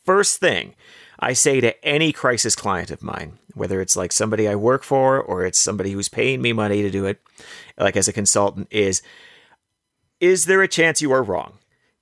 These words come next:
You know, do not sit there and defend the indefensible for two weeks to be dragged bloodied to the inevitable conclusion. Sit, turn off your defensive mechanisms, ask yourself if you're right or wrong.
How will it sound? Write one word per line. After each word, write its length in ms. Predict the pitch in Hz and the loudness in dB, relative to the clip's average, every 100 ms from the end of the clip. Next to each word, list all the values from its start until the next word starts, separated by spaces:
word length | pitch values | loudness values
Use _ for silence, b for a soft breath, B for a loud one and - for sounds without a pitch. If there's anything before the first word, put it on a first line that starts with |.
| _ _ _ _ | _ _ _ _
You 160 | 127 117 | -4 -4
know, 60 | 107 | -2
do 180 | - 160 | 0 2
not 220 | 185 185 | 4 2
sit 240 | - 165 - | 2 0 2
there 140 | 151 | 2
and 100 | 147 | 2
defend 360 | 127 - 139 139 | 0 0 0 0
the 140 | 139 | 0
indefensible 640 | 139 135 - 123 135 120 117 | 0 -2 0 0 0 0 0
for 120 | 117 | -4
two 200 | - 131 | -4 0
weeks 300 | 113 120 - | 2 2 0
to 80 | 107 | -2
be 100 | 107 | -4
dragged 420 | 113 117 113 107 | 0 0 0 -4
bloodied 480 | 117 120 139 160 - | -2 2 2 2 0
to 100 | 131 | 0
the 120 | 113 | 0
inevitable 460 | 107 110 120 117 113 | 2 0 0 0 -2
conclusion. 640 | 117 104 92 90 85 - - b b | -4 -10 -6 -6 -8 -12 -16 b b
Sit, 520 | - - 139 156 - _ _ _ _ | -4 0 2 2 0 _ _ _ _
turn 260 | - 127 151 | -4 0 2
off 200 | 165 160 | 2 2
your 80 | 170 | 0
defensive 440 | - 151 147 127 | 0 0 0 0
mechanisms, 760 | 123 117 113 110 107 107 101 - b b - | 0 0 2 2 0 -2 -4 -8 b b -4
ask 320 | 120 135 - | -2 0 0
yourself 340 | 147 139 131 | 0 0 0
if 120 | 127 123 | 0 0
you're 120 | 110 | 0
right 220 | 98 101 | 2 0
or 100 | 95 | -2
wrong. 360 | 87 76 76 | -4 -8 -10